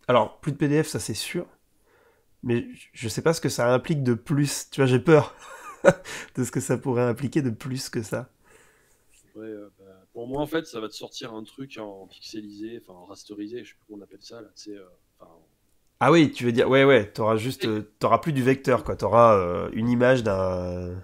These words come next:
Speaker 1: un P N G, quoi.
Speaker 2: Et, euh, ça, c'est, ça me, ça, par exemple, c'est un truc, euh, moi, ça me fout les boules,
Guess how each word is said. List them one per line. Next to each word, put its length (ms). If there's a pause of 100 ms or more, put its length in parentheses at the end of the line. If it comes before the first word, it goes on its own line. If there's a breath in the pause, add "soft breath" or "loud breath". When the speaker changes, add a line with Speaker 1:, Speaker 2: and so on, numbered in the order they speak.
(180)
Speaker 1:
un 100
P 120
N 100
G, 140
quoi. 160 (1120)
Speaker 2:
Et, 60
euh, 240
ça, 200
c'est, 360
ça 180
me, 260 (180)
ça, 240
par 160
exemple, 240
c'est 180
un 100
truc, 340
euh, 60 (1500)
moi, 100
ça 140
me 60
fout 160
les 40
boules, 220